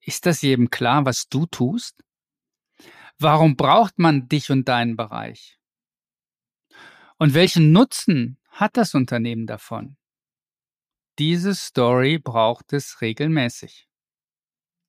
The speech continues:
Ich habe viele Jahre im Personalbereichen <laughs> verbracht, gelebt, die geleitet. Und ich erinnere mich an eine neue Aufgabe in einem neuen Unternehmen.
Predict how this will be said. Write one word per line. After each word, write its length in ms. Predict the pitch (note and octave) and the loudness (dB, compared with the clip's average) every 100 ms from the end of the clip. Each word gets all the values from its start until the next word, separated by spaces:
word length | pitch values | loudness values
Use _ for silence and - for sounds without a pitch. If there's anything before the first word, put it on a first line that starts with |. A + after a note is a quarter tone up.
| _ - | _ -10
Ich 160 | F#3 | 0
habe 180 | G#3 G3+ | 4 4
viele 300 | - A#3+ A#3 | 4 2 4
Jahre 340 | E3+ E3+ F3+ | 4 2 2
im 160 | E3+ E3 | 0 -4
Personalbereichen 1000 | E3+ E3 E3+ G#3+ F3+ A#2+ A#2 - A#2+ A2+ _ _ _ _ _ - | -6 -6 -4 -4 -4 -6 -6 -6 -12 -12 _ _ _ _ _ -14
<laughs> 240 | C3+ E3+ - _ _ _ _ _ | -4 -4 -4 _ _ _ _ _
verbracht, 640 | - C#3+ B2 A#2+ B2+ - - | -4 -2 -2 -2 -2 -6 -4
gelebt, 640 | C3 C3+ B2 - - _ _ _ _ - | 0 2 0 -4 -20 _ _ _ _ -14
die 80 | A#2+ | -6
geleitet. 800 | B2 A#2+ A#2 B2 B2 - - _ _ _ _ _ - - - - | -2 0 0 -2 -8 -8 -20 _ _ _ _ _ -20 -20 -20 -2
Und 140 | D#3+ F3+ | 2 4
ich 100 | F3+ | 4
erinnere 320 | G3+ G#3 A3 | 4 4 4
mich 400 | G#3 A#3 - - _ _ _ _ | 2 0 -4 -18 _ _ _ _
an 140 | D#3 | 2
eine 240 | D#3+ D#3 D3+ | 4 4 4
neue 320 | D#3 E3+ C#3+ | 4 4 4
Aufgabe 480 | D3 F3+ - F3 D#3+ | 2 0 0 0 0
in 100 | C#3+ | 0
einem 200 | C3+ C3+ | 0 0
neuen 240 | C3 C3+ | 0 0
Unternehmen. 880 | B2 B2 B2+ A#2 B2+ E3 G3+ A3 G3 | -2 -2 -2 0 0 0 -2 -4 -8